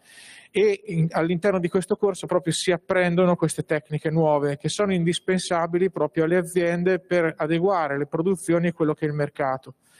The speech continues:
Il corso dura cinquecento ore, è anche, come gli altri, è aperto a occupati e disoccupati. Le sc-, la scadenza delle iscrizioni è il venti marzo, abbiamo già,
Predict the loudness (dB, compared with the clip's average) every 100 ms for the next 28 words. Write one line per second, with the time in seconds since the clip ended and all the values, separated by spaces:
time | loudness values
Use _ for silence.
0 | -20 -20 _ -8 -2 -2 0 0 0 0
1 | -6 -6 -4 -4 -4 0 2 2 2 -2
2 | -6 _ -20 -20 -20 -10 -4 -4 0 0
3 | 0 -2 -2 2 2 2 0 -2 -2 0
4 | 0 -2 -2 0 0 2 0 -2 0 2
5 | 2 0 0 -2 -4 -4 -4 -6 -4 -4
6 | -4 -4 -2 -2 0 -2 -2 -2 -2 0
7 | -2 0 0 2 0 0 -2 -2 -2 0
8 | 2 2 2 0 -2 -2 0 -2 -4 0
9 | 2 2 -2 -20 -20 -20 -12 -6 -2 0
10 | 0 0 0 0 -4